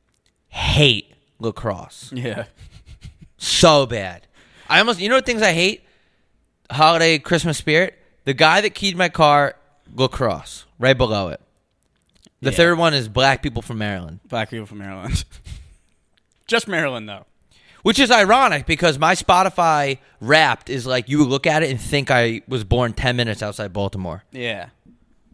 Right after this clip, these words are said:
Speaker 2: You, uh, your, your Tempe, your Tempe location.
Speaker 1: I wanna make it very clear that I like all the black guys, just not the ones from Maryland.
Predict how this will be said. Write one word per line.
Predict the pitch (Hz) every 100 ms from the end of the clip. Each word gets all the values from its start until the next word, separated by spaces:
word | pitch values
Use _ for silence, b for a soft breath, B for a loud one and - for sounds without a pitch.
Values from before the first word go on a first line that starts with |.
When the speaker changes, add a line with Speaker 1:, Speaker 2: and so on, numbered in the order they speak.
| _ - _ _ _
Speaker 2:
You, | 160 156 147
uh, | 127
your, | 123 120 -
your | 143
Tempe, | 131 135 120 113 104 - _ _ _ - 117
your | 117
Tempe | 110 107 104 101
location. | 98 95 95 90 - 98 113 -
Speaker 1:
I |
wanna | 208 240
make | 202
it | 160
very | 147 175 170
clear | - - 175 135 110
that | 123 127 -
I | 139
like | 165 156 127
all | - 151 151
the | 135
black | 113 107 98
guys, | - 82 - - - _ -
just | 113 -
not | 127 123
the | 123
ones | 110 104
from | 101
Maryland. | 98 95 78 55